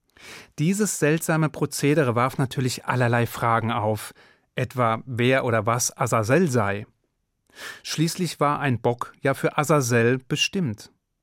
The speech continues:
Manche meinten darin einen Ort zu erkennen, andere gar eine Art Dämon. Am plausibelsten dürfte jedoch die sprachliche Herleitung sein, die Rabbiner Joseph Herz in seinem Torah-Kommentar vertrat.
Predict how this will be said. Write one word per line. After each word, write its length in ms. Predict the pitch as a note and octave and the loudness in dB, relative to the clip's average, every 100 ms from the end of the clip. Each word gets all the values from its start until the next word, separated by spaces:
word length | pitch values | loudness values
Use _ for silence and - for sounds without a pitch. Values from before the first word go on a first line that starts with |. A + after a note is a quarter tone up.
| _ _ - - | _ _ -18 -8
Manche 380 | - E3 A3+ - | 2 2 4 2
meinten 400 | C#3+ D3 C3+ D3+ | 4 4 2 2
darin 320 | C#3 C3+ C#3+ | 2 2 0
einen 300 | D3+ D3 D#3 D#3+ | 0 0 0 -2
Ort 360 | - B2 B2 A#2+ - | 0 2 0 -2 -10
zu 140 | - C#3+ | -8 -4
erkennen, 640 | A#2+ G#2+ B2 A2 G2 G2+ _ - | -4 -2 -2 -2 -4 -8 _ -12
andere 440 | - C3 B2+ C3 | -4 0 0 2
gar 320 | C3 B2+ C3 C3 - - - | 2 2 2 0 -10 -20 -6
eine 240 | C#3+ C#3 | 0 0
Art 340 | D3 D3+ - - | 2 -2 -2 0
Dämon. 520 | C3 A#2+ A#2 G2+ F#2+ _ _ _ _ _ - - | 2 2 2 -2 -6 _ _ _ _ _ -20 -8
Am 140 | - C#3+ | -2 2
plausibelsten 760 | E3+ D#3+ F#3+ G3+ F3+ - C#3 | 2 2 2 2 2 2 0
dürfte 300 | B2+ D3 - | 2 0 0
jedoch 320 | C#3+ D3 D3 | 0 2 0
die 140 | - E3 | -2 -6
sprachliche 720 | - - A#2+ A#2 - B2 C3 | -6 -2 0 0 0 0 0
Herleitung 480 | A2+ A#2 A#2 A2+ B2 | 2 2 2 2 0
sein, 440 | A#2 A#2+ A#2+ D3 C#3 - - - | 2 2 2 0 -4 -12 -16 -4
die 60 | C3 | 0
Rabbiner 560 | B2 A2 D#3 F#3 F3+ | 0 0 0 2 2
Joseph 460 | C3+ C#3 C3+ B2 - | 2 2 2 -2 -4
Herz 500 | C3+ C3+ D3 - - | -2 0 0 -2 -8
in 180 | - C3 | -4 -2
seinem 280 | B2+ A#2 G#2+ | 0 -2 -2
Torah-Kommentar 840 | A#2 A#2+ C3+ - C3 B2+ C3+ B2+ | -2 0 0 0 0 0 -2 -4
vertrat. 640 | D#3 - - A2 G#2+ - | -6 -8 -8 -8 -10 -20